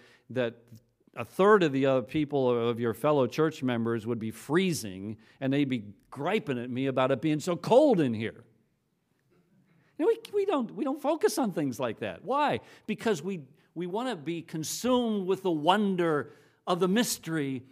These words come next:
which is Christ, and not be consumed with and focus on personal interests like how warm or how cold it is, or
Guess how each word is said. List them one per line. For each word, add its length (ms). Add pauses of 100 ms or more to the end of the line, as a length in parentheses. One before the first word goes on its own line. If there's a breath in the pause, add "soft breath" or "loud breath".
(140 loud breath)
which 220
is 120
Christ, 600
and 160
not 320
be 260
consumed 720
with 320
and 180
focus 540
on 280 (340 loud breath)
personal 480
interests 560
like 240 (240 soft breath)
how 180
warm 400
or 60
how 160
cold 400
it 100
is, 360
or 200